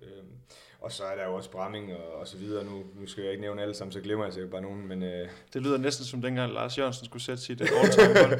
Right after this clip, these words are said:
Speaker 1: <laughs>
Speaker 2: med den,
Speaker 1: Ja,
Speaker 2: han har spillet
Speaker 1: nej, men
Speaker 2: sammen
Speaker 1: jeg,
Speaker 2: med.
Speaker 1: jeg holder på Ud, øh, selvom, øh, måske jeg har fået lidt røg.
Speaker 2: Men Ken, for lige at indvilde dig i det hold, som Rasmus han har sat, han har sat, øh, målvogter Ole Ervik ud på venstre fløj, øh, Jørgen Johannesen fra G O G på venstre bak,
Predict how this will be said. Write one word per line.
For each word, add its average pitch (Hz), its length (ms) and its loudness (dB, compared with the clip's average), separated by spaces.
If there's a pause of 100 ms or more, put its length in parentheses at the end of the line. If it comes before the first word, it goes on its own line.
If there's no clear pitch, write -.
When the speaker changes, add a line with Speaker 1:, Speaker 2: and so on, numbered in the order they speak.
Speaker 1:
<laughs> - 120 -4
Speaker 2:
med 131 80 -2
den, - 20 2
Speaker 1:
Ja, 113 120 6
Speaker 2:
han 117 120 8
har 139 60 4
spillet 127 60 -2
Speaker 1:
nej, 123 120 4
men 127 60 4
Speaker 2:
sammen 151 340 10
Speaker 1:
jeg, 127 140 4
Speaker 2:
med. 123 60 -2
Speaker 1:
jeg 139 100 2
holder 147 300 2
på 110 80 -8
Ud, 123 120 0 (220)
øh, 101 400 -2
selvom, 104 400 0
øh, 95 200 -2
måske 101 260 -6
jeg 110 80 0
har 98 40 -6
fået 104 140 -6
lidt 101 120 -6
røg. 98 240 -6
Speaker 2:
Men 123 160 -2
Ken, 131 280 0
for 143 140 2
lige 135 140 0
at 127 60 0
indvilde 139 240 -2
dig 120 180 2
i 127 40 0
det 127 120 0
hold, 131 160 -2
som 123 160 -6
Rasmus 127 300 -6
han 131 100 -4
har 127 80 -4
sat, 127 220 -4
han 135 180 -6
har 131 60 -2
sat, 123 320 -6
øh, 117 120 -6
målvogter 131 460 0
Ole 120 280 -4
Ervik 131 420 -4 (160)
ud 143 120 -6
på 143 140 -12
venstre 131 320 -6
fløj, 127 340 -4
øh, 120 220 -6
Jørgen 131 160 0
Johannesen 131 640 -2
fra 120 80 -8
G 120 100 -8
O 123 180 -6
G 139 80 -4
på 127 60 -8
venstre 127 300 -6
bak, 127 180 -4